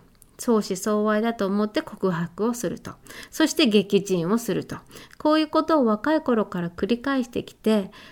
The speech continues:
少しいいな、この女性素敵だなと思っても、もう怖くて女性に告白する勇気が残っていないと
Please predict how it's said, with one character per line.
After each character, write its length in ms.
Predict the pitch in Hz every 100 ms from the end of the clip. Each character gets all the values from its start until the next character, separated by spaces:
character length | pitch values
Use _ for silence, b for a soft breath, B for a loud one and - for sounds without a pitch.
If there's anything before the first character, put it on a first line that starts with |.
| -
少 280 | - 311 285
し 180 | 254
い 240 | - 311 311
い 40 |
な、 240 | 294 330 330
こ 140 | 233
の 120 | 240
女 140 | 233 240
性 220 | 247 247
素 80 | 247
敵 220 | 294 302
だ 100 | 302
な 160 | 320
と 120 | 330 -
思 220 | 220 302
っ 100 | 302
て 120 | 208
も、 180 | 202 202
も 160 | 247
う 60 | 240
怖 260 | - 359 330
く 140 | -
て 180 | - 196
女 140 | 190
性 200 | 185 269
に 100 | 269
告 240 | 262 220 269
白 200 | 269 -
す 120 | 269
る 80 | 247
勇 180 | 247 240
気 140 | 175
が 100 | 170
残 220 | 156 -
っ 60 | 180
て 140 | -
い 100 | 147
な 120 | 135
い 80 | -
と 100 | -